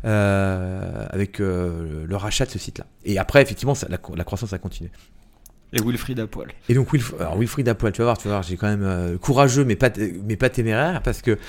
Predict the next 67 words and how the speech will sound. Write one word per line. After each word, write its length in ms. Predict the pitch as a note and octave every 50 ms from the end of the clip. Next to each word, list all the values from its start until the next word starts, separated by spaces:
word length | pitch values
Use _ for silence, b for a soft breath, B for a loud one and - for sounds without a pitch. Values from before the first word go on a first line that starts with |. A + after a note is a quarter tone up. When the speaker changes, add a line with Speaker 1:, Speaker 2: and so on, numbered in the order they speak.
| B G#3
Speaker 1:
<laughs> 240 | F#3+ B B G3 -
en, 60 | - A#2
en, 600 | B2 - E3 - B2 - - A2+ G#2+ A#2 - G#2+
entre-temps, 340 | G#2+ - - C3 - E3+ D#3+
effectivement, 480 | - - A2+ - C#3+ C#3+ F3 F3 D3
donc 160 | A2+ G#2 G2+
je 60 | - -
te 40 |
l'ai 60 | B2+ B2+
dit, 100 | C#3+ D3
on 80 | A#2
était, 280 | G#2 F#2 - B2+ C3 B2
euh, 120 | G2+ F2
trois 200 | E2+ - - B2+ B2+
mecs, 160 | C3+ C3+ C3
quatre 220 | - A#2 - -
mecs, 180 | C#3 C3+ B2+ -
on 40 | G#2+
avait 120 | G2 G2
dit 100 | G2 G#2
ça 120 | - -
avec 100 | A#2+ -
mon 80 | - G#2
asso-, 180 | G#2 G#2 - -
euh, 260 | G2+ F#2+ F#2+ F#2+ F#2 B B B B B B B B B B -
j'ai 140 | - G2+
même, 140 | G2 A2+ A#2 A2+ - - -
si, 200 | - - - C3+
mon 120 | A#2+ A2 G#2+
associé 280 | G#2 - A2+ G2+ B2+
était 120 | G#2+ G2 G2+
déjà 200 | G2+ G2+ G2+ G#2+
là 80 | G#2+ G#2+
à 40 |
l'époque. 280 | G#2 G#2+ - B2+ A2+ b b b b b b b b b -
Euh, 840 | G#2+ G#2+ G#2 G2+ G2+ G2+ G2+ G2 G2 G2 G2 F#2+ F#2+ - D2 D2+ A#1 - - - - - - - - - -
il 60 | A2+
était 140 | - - A2+
revenu 220 | G2 G#2 A#2+ C3
du 100 | B2 -
tour 180 | - G#2 A#2 A2+
du 80 | A2 A2+
monde, 140 | A2+ G#2
parce 140 | F#2 - -
que, 40 | -
tu 120 | - B2+
sais, 60 | - -
je 100 | E2 -
me 60 | G#2 F#2+
suis 100 | - A2
associé 260 | G2+ - A2+ - B2
avec 80 | - -
un, 40 | G2+
avec 140 | G2 F#2 -
un 60 | G2
mec 160 | G#2 B2+ B2+ -
qui 140 | - A2+
m'a 100 | G2 F#2+
dit, 200 | G2 A2 B2 B2+
euh, « 160 | A2+ G2 F#2 -
Ok, 200 | - D3+ - - E3+
on 60 | D3
s'associe, 460 | B2 - A#2 A#2+ B2+ A2 C#3 D#3+ F3 E3+ B B B B B -
mais 60 | A2
la 100 | A#2+ B2+
semaine 180 | B2 - C#3+ C3
prochaine, 460 | - C#3+ C3 - D#3 D#3 E3 E3+